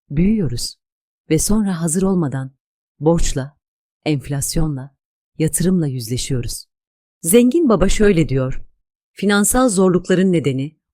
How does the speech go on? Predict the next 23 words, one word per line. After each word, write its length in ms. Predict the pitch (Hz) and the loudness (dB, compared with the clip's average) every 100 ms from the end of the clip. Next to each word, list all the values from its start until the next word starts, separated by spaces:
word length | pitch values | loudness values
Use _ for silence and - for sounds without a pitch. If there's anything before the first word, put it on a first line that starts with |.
| - | -2
okulda 340 | 170 190 175 | -2 0 2
yıllarca 520 | 190 170 180 190 175 | 2 2 0 0 0
eğitim 320 | 185 175 - 185 | 0 0 0 0
almamıza 440 | 165 165 151 185 | 0 0 0 0
rağmen 460 | 180 156 147 151 _ _ - | 0 0 -4 -8 _ _ -2
parayla 380 | 214 233 247 220 | 0 2 2 2
ilgili 380 | 170 147 165 | 0 0 0
hiçbir 320 | 170 220 - 175 | -2 -4 -2 0
şey 240 | - 220 | 2 2
öğrenmememizdir. 1000 | 156 147 151 147 123 113 113 - 117 - _ _ _ _ _ _ _ _ _ - | 2 0 0 -4 -4 -6 -8 -10 -12 -16 _ _ _ _ _ _ _ _ _ 0
İyi 280 | 220 226 165 | 4 4 2
bir 100 | 147 | -2
iş, 420 | 127 - - _ _ _ _ _ | -2 -6 -10 _ _ _ _ _
yüksek 500 | - 160 - 214 214 | -8 -6 0 0 0
maaş 460 | 160 131 135 - - _ _ _ _ _ _ _ _ - | -2 -4 -4 -8 -10 _ _ _ _ _ _ _ _ -2
ama 220 | 170 147 | 0 0
sonra 540 | - 214 214 160 - _ _ _ _ _ _ _ | -2 -2 -2 -6 -10 _ _ _ _ _ _ _
o 120 | 160 | 2
maaşla 480 | 269 247 190 - 190 | 2 0 -2 -2 0
daha 260 | 175 196 165 | 2 0 -2
büyük 240 | 151 - | -4 -4
bir 120 | 135 | -6
ev, 160 | 117 117 | -6 -10